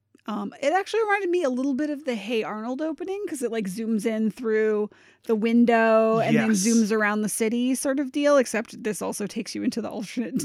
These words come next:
Speaker 1: <laughs> Motown dimension or whatever. Um, but the, in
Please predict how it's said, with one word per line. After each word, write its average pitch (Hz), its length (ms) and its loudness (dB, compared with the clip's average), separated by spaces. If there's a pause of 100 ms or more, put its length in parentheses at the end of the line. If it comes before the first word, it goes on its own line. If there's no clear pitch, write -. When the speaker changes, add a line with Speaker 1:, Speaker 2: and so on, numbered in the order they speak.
Speaker 1:
<laughs> - 100 -18
Motown 226 460 -2
dimension 240 500 -2
or 240 80 -2
whatever. 254 300 0 (640)
Um, 208 500 -2
but 233 280 0
the, 220 360 0 (100)
in 233 420 6